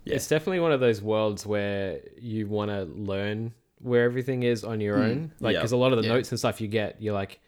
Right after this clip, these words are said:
Speaker 2: "Oh, last we saw this guy, he was, like, around the corner from this place and, like, near
Speaker 3: Yeah.
Speaker 2: this," and you don't know where that is, and you can, like, use the map if you want, or you can just, like, go and seek that
Speaker 3: Yeah.
Speaker 2: out.
Speaker 1: Yeah,
Speaker 2: I really
Speaker 1: and
Speaker 2: like that about it.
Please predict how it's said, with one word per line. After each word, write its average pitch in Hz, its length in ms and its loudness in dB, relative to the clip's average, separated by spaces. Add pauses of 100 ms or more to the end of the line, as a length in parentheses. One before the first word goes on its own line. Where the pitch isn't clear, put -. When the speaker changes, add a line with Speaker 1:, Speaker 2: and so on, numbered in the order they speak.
(340)
Speaker 2:
"Oh, 123 160 4
last 110 280 2
we 120 80 0
saw 110 180 0
this 101 220 -2
guy, 95 260 -2
he 101 100 -4
was, 101 220 -4
like, 90 180 -10
around 110 260 -2
the 101 60 -4
corner 101 280 -4
from 95 220 -6
this 101 260 -6
place 87 540 -8
and, 92 180 -10
like, 90 240 -10
near 101 140 -2
Speaker 3:
Yeah. 90 60 -8
Speaker 2:
this," 90 520 -8
and 98 180 -8
you 110 80 -2
don't 104 160 -2
know 98 140 -4
where 92 160 -4
that 90 160 -8
is, 90 240 -6
and 95 100 -8
you 92 80 -8
can, 98 160 -8
like, 90 180 -14
use 101 200 -6
the 98 80 -6
map 85 220 -10
if 90 140 -12
you 87 120 -10
want, 92 200 -10
or 76 80 -14
you 90 80 -10
can 85 140 -16
just, - 240 -14
like, - 160 -18 (460)
go 98 120 -2
and 90 120 -8
seek - 240 -8
that 80 100 -6
Speaker 3:
Yeah. 85 140 -10
Speaker 2:
out. - 120 -16 (400)
Speaker 1:
Yeah, 101 140 0
Speaker 2:
I - 40 2
really 135 120 4
Speaker 1:
and 107 80 2
Speaker 2:
like 95 140 -6
that 92 120 -6
about 90 220 -8
it. - 80 -14